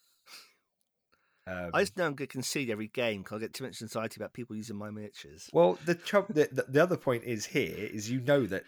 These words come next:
Speaker 1: these models are gonna be used for that, so you don't hand the very nice, you know, your boutique, bespoke, awesome army over.
Speaker 2: Oh, I'm sorry. Are you saying I got a substandard army that I can use here? But, you know, <laughs>
Speaker 1: Yeah, you just borrow some of my models.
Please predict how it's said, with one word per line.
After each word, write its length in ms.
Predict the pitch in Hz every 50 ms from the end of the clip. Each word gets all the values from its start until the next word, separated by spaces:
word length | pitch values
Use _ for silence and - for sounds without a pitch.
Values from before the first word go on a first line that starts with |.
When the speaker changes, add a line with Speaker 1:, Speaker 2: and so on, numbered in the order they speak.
| -
Speaker 1:
these 240 | 98 107 104 92 92
models 260 | 101 95 95 92 87
are 40 | 95
gonna 160 | 92 90 87
be 100 | 87 92
used 300 | 82 82 85 82 80 -
for 80 | - 80
that, 340 | - - 92 101 - - -
so 100 | - 110
you 120 | 107 104
don't 280 | 101 113 110 107 95 -
hand 420 | - 107 104 101 104 101 92 98 -
the 80 | 110
very 280 | 104 98 107 107 104 95
nice, 500 | 101 104 101 104 98 - - - - - _ _ _ _ _ _ _ _ _ _ _ _ _ -
you 100 | - 117
know, 240 | 98 85 78 85 90 101 - -
your 100 | 101 92 _ -
boutique, 460 | 113 101 - - - 107 92 - -
bespoke, 420 | 101 - - - 101 92 90 - -
awesome 380 | 107 113 104 - - 90 82
army 260 | 80 82 78 78 80
over. 440 | 78 80 80 76 78 87 92 104 - _ _ _ _ _ -
Speaker 2:
Oh, 140 | 196 196 240
I'm 80 | 254
sorry. 240 | - - 147 120 127 139 165 - 190 180
Are 80 | 190
you 60 | 196 214
saying 180 | - 220 196
I 120 | 185 175 175
got 160 | - 185 160
a 20 |
substandard 600 | - - - 170 - - - 185 190 165 127 120
army 260 | 101 95 95 95 87
that 60 | 95 101
I 80 | 92 -
can 180 | - 113 104
use 260 | 95 98 101 104 - -
here? 200 | - 98 90 87
But, 160 | 92 98 -
you 80 | 143 127
know, 480 | 82 90 101 117 127 127 139 147 165 - - - 381 370 -
<laughs> 240 | - - _ _ -
Speaker 1:
Yeah, 120 | 262 196
you 100 | 95 90
just 180 | 104 123 - -
borrow 140 | 120 110
some 160 | 110 - 123 127
of 60 | 143
my 80 | 165 156 101
models. 240 | 87 85 85 85 -